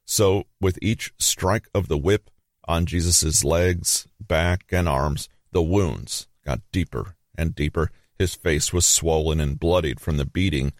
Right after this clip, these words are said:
he had already had. Minute by minute, Jesus was getting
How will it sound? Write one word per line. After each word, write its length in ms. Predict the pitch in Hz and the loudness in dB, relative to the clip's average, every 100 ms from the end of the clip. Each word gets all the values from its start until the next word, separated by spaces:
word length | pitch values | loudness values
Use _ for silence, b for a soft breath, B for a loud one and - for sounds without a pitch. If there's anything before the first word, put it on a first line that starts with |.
| _ _ | _ _
he 140 | 107 | 0
had 100 | 82 | 2
already 280 | 80 65 62 | 2 0 -2
had. 360 | 95 101 80 78 _ _ _ _ _ _ _ _ | 0 2 0 -2 _ _ _ _ _ _ _ _
Minute 340 | - 107 120 - | 0 2 2 2
by 140 | 113 | 0
minute, 340 | 101 76 - - _ _ _ | 2 0 -4 -12 _ _ _
Jesus 480 | - 104 90 76 - | -4 0 0 0 0
was 120 | 82 | -2
getting 380 | - 85 76 73 | 0 0 0 -2